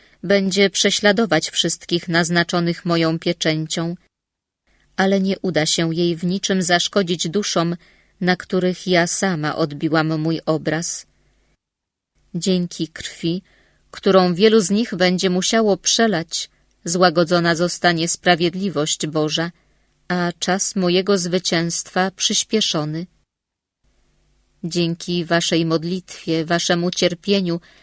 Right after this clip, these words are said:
i osobistej ofierze doprowadzę do końca mój plan. Przyspieszę chwilę triumfu mojego niepokalanego serca w Królestwie Jezusa,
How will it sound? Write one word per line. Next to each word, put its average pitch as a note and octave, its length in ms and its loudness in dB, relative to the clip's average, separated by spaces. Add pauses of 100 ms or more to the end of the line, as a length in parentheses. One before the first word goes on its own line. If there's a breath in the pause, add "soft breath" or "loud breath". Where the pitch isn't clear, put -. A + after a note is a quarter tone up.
(180 soft breath)
i F#3+ 120 -2
osobistej G3 840 2
ofierze F#3 640 0 (500)
doprowadzę E3 760 2
do E3 120 2
końca E3+ 640 0
mój F3+ 360 0
plan. D#3+ 520 -4 (1040)
Przyspieszę A3 760 0
chwilę E3+ 480 0
triumfu F3+ 680 0
mojego F3 380 0
niepokalanego F#3 840 2
serca G#3+ 500 0
w - 80 -20
Królestwie E3+ 680 0
Jezusa, E3+ 560 -2